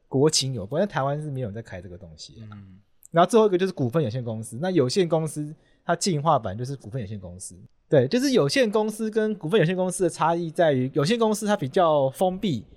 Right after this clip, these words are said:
Speaker 1: 为有限公司它的，它是你加入之后呢，你不能随便退出，那你要，你要退出，或者是你把，想要把股份卖掉的话，你要得到其他人的同意，就有点像是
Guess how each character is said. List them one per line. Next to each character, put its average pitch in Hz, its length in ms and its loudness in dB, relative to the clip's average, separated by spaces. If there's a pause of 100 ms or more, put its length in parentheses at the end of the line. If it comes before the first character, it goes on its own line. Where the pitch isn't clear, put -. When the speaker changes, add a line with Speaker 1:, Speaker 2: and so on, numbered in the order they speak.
(200)
Speaker 1:
为 208 120 2
有 160 100 6
限 214 100 2
公 202 160 2
司 202 140 -4
它 196 100 2
的， 175 100 -4 (120)
它 185 160 -2
是 196 160 -4
你 127 120 -2
加 170 260 0
入 175 140 0
之 156 160 -6
后 156 140 2
呢， 135 80 0
你 113 80 -4
不 139 140 -6
能 123 120 -4
随 113 140 -8
便 123 140 -6
退 120 180 -4
出， 110 260 -10
那 135 120 -4
你 110 80 -6
要， 117 120 -2 (380)
你 135 80 -6
要 160 100 4
退 170 200 4
出， 160 200 -4
或 160 80 0
者 135 60 -2
是 131 100 -6
你 143 80 -6
把， 110 200 -4
想 135 100 -8
要 135 60 -4
把 135 100 -2
股 110 100 -10
份 131 120 -4
卖 123 120 -2
掉 117 140 -2
的 95 80 -6
话， 110 220 -2 (240)
你 120 80 -8
要 147 80 -2
得 123 80 -4
到 139 120 -2
其 117 120 -8
他 123 100 -6
人 107 100 -6
的 95 80 -8
同 90 240 -12
意， 107 220 -14 (420)
就 139 100 -2
有 151 40 0
点 139 160 -4
像 143 180 -2
是 123 440 -8